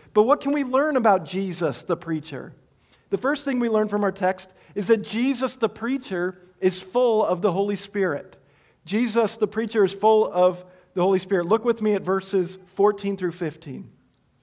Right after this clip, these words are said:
"And Jesus returned in the power of the Spirit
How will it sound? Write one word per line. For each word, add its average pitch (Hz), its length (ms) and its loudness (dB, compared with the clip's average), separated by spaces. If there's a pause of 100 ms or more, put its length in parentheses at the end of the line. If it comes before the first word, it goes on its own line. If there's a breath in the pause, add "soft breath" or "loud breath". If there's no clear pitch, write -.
(380 soft breath)
"And 214 180 2
Jesus 262 560 -2
returned 233 600 -2
in 220 200 0
the 220 80 -2
power 262 540 0
of 190 200 -4
the 202 100 0
Spirit 190 800 -6